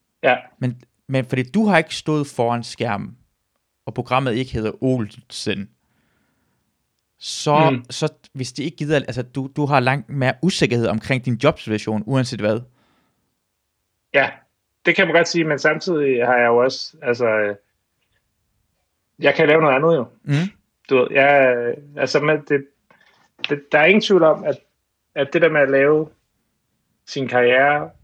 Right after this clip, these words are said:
Speaker 1: med ens eget ansigt, er jo en, du ved, det er jo noget værd.
Speaker 2: Mm.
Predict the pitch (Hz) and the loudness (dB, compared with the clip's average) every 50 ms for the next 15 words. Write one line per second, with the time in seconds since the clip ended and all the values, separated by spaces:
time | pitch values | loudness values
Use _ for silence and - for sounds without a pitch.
0 | _ _ _ _ _ _ _ _ _ - 135 131 127 - 151 139 131 147 156 135 | _ _ _ _ _ _ _ _ _ -4 -2 -2 -2 -2 0 2 2 4 4 2
1 | 120 120 - 127 117 117 - - 120 113 117 117 117 120 - - 143 143 _ _ | 0 -2 -4 -8 -8 -8 -6 -2 -2 -2 -2 -2 -4 -6 -8 -12 -16 -20 _ _
2 | _ _ _ _ _ _ _ _ _ _ _ _ _ _ _ _ _ _ _ _ | _ _ _ _ _ _ _ _ _ _ _ _ _ _ _ _ _ _ _ _
3 | - - 131 120 - _ _ _ _ - _ - - 120 123 120 - 139 139 139 | -14 -12 -12 -12 -14 _ _ _ _ -20 _ -8 -4 -4 -4 -2 0 2 2 2
4 | 135 127 123 123 120 113 110 113 113 113 110 - - - _ _ _ _ _ _ | 2 2 -2 -4 -4 -2 0 0 2 2 0 -2 -2 -8 _ _ _ _ _ _
5 | - 127 120 110 | -4 -4 -4 -4